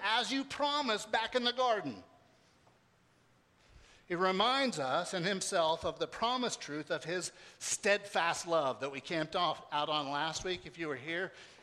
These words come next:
can anyone give me a chesed? Come on, chesed. The steadfast love of God. Oh, it towers over the kingdom of God.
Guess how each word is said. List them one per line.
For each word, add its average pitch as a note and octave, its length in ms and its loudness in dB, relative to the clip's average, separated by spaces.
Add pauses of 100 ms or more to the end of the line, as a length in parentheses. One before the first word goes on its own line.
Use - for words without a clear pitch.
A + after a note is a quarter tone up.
(120)
can C3+ 180 -4
anyone E3 360 2
give D#3+ 160 -2
me E3 140 -2
a B2 180 0 (140)
chesed? E3 640 0 (2250)
Come B3 140 -8
on, - 80 -14 (300)
chesed. - 680 -4 (1300)
The - 60 -2 (280)
steadfast - 920 -8 (100)
love G2 300 -10 (100)
of - 180 -20
God. G2+ 440 -6 (1080)
Oh, F#2 400 -4
it C3+ 120 -8 (160)
towers C#3 640 2
over B2 160 -2
the A#2+ 100 -8
kingdom B2+ 440 -4
of A2+ 120 -10
God. A2 400 -2